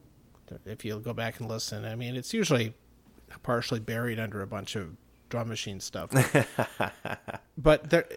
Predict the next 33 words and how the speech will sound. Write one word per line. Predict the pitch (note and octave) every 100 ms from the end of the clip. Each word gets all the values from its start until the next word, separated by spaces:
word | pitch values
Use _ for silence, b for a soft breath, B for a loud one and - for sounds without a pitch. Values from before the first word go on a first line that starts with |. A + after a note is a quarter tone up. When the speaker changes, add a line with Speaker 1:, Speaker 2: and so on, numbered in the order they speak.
| - -
Speaker 1:
fretless | - E3+ F3 F3 - -
electric | D3+ D3 D3 C#3
bass | B2 B2+ B2+ -
was | A#2 A2+
a | G#2
real | A#2+ A2+
thing | - - G3 A2+ G#2+ F#2+ - _ _ -
in | A2+
the | G#2 A2+
eighties. | G#2+ F#2+ F2 -
Speaker 2:
Well, | B2
didn't | C#3 D#3+ E3+
you | C#3+
have | D3 C#3
a, | A#2 - - _ -
didn't | A#2+ B2
you | C#3+
have | C3 A#2+
one | G2
modified | E2+ E2 G#2 - A#2
at | C3
some | - C3+
point? | - C#3+ B2+
Was | A3
Speaker 1:
Yeah, | A#3+ E3
actually, | F#3+ - E3+
th-, | F3+ F3
this | F3+ -
one | G3
I | D3+
didn't. | D3+ D#3+ C3+ C#3
The |
f-, | C3+